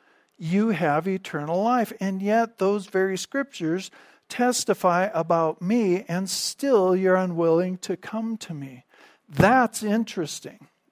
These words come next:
because it's not like these people were not, I realize the Bible that we know hadn't been written, but I'm just gonna use that term. It's not like they weren't Bible people, like they weren't scripture people.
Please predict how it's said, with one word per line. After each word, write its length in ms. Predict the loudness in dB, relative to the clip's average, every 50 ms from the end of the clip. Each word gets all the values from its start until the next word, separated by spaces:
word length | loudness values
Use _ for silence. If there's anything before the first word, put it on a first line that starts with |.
| _
because 500 | 0 0 0 4 4 4 4 4 2 -4
it's 340 | -4 0 2 2 2 0 -2
not 300 | 0 2 2 2 2 2
like 260 | 2 2 2 0 -2
these 260 | -4 -4 -4 -4 -4 -6
people 520 | -6 -4 -4 -4 -2 0 0 0 0 0
were 240 | 0 -2 -2 0 0
not, 360 | 0 2 2 2 2 0 -2 -6 -20 -20 _ _ _ _ _ -2
I 80 | 0 0
realize 460 | 4 6 6 8 8 8 6 4 0
the 100 | -4 -10
Bible 640 | -8 -2 2 4 4 6 4 4 4 2 2 2
that 140 | 2 0 -2
we 180 | -2 -4 -4 -4
know 200 | -2 -2 -2 -2
hadn't 300 | 0 0 0 -2 -2 -4
been 240 | -4 -4 -4 -2 0
written, 360 | 2 4 4 2 2 -2 -2
but 80 | 0
I'm 160 | 0 0 0 -4
just 200 | -8 -10 -8 -6
gonna 140 | -4 -2
use 120 | -2 -2 -2
that 200 | -2 -4 -4 -6
term. 300 | -4 -2 0 0 0 -2
It's 120 | -4 -2 0
not 160 | 2 2 2
like 140 | 2 0 2
they 140 | 2 2
weren't 320 | 4 4 2 2 0 0 2
Bible 340 | 4 6 6 6 6 4 0
people, 420 | 2 2 2 2 2 0 -4 -2
like 220 | 0 0 0 0
they 100 | 0 0
weren't 300 | 0 2 0 0 -2 -4
scripture 540 | -10 -12 -4 0 0 0 0 -2 -6 -6 -6
people. 480 | -4 -2 -2 -2 -4 -6 -10 -16 -16